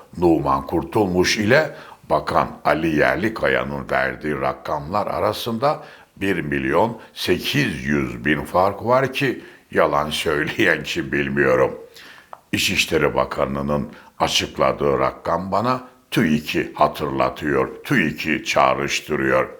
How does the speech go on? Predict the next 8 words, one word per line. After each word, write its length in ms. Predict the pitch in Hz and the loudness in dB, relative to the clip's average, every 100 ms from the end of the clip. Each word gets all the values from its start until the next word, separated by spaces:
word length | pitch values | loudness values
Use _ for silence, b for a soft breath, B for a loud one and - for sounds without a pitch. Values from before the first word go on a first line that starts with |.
| - b b b b b | -20 b b b b b
Oysa 520 | 101 120 - - 73 - | 2 2 2 2 2 0
gerçek 560 | - 76 78 - 160 165 - B B B - | 0 2 2 2 0 0 -10 B B B 0
beş 300 | 98 - - | 2 2 -2
milyonu 440 | 78 69 69 71 67 | -4 0 0 -2 -2
kayıtlı, 600 | 71 69 69 - 80 78 | -2 0 -2 -4 -6 -6
iki 280 | - - | -6 -4
milyonu 540 | 95 73 65 65 65 67 | -4 -2 -2 -2 -2 -4
kayıtsız, 720 | - 76 80 - 117 123 | -2 0 0 -2 -2 -2